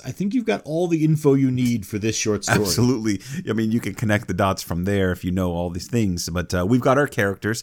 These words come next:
Speaker 2: we've got our inciting incident, and the rest is going to write itself. Off you go now.
Speaker 1: Well, but, but let's just, uh, flesh it out all the same, in
Speaker 2: Yeah,
Speaker 1: case
Speaker 2: why
Speaker 1: people
Speaker 2: not?
Speaker 1: are interested in who wins.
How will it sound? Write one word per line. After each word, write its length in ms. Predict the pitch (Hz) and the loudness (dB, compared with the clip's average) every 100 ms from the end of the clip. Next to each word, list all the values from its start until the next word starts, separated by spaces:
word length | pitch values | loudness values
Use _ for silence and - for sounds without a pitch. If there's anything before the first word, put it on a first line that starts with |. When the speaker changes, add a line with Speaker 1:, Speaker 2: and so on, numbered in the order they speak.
| - - - | -12 -12 -6
Speaker 2:
we've 100 | 98 | -2
got 200 | 104 107 | 2 2
our 100 | 107 | 2
inciting 400 | 98 - 101 98 | 0 0 0 0
incident, 480 | 113 120 123 127 117 | -2 -2 -2 -2 -2
and 220 | 98 92 | -2 -2
the 60 | 90 | 0
rest 320 | 104 104 - | 0 0 -2
is 100 | 95 | -4
going 220 | 98 92 | 0 0
to 100 | 90 | 0
write 240 | 85 85 | -2 -2
itself. 460 | 85 - 73 78 - | -4 -4 -6 -8 -6
Off 160 | 123 120 | -4 0
you 80 | 151 | 2
go 200 | 104 85 | 2 2
now. 260 | 80 85 - _ - | -2 -6 -10 _ -6
Speaker 1:
Well, 260 | 269 254 - | -4 -6 -6
but, 220 | - 285 - - - | -4 -4 -8 -18 -4
but 260 | 254 247 220 190 | -2 0 -4 -4
let's 180 | 247 | -4
just, 240 | 254 254 - | -2 -2 2
uh, 180 | 233 196 | 4 2
flesh 380 | 156 190 175 | 2 2 2
it 80 | 180 | 4
out 160 | 156 131 | 4 4
all 140 | 120 | 2
the 80 | 101 | 0
same, 320 | - 117 90 | 0 0 0
in 100 | 277 | -2
Speaker 2:
Yeah, 60 | - | 0
Speaker 1:
case 140 | 147 | 0
Speaker 2:
why 40 | - | 0
Speaker 1:
people 180 | 143 | 0
Speaker 2:
not? 60 | 123 | 0
Speaker 1:
are 40 | |
interested 340 | 135 127 120 104 | 0 -2 -4 -4
in 60 | |
who 140 | 113 147 | 2 2
wins. 640 | 127 131 113 87 78 76 | 4 2 2 -2 -8 -10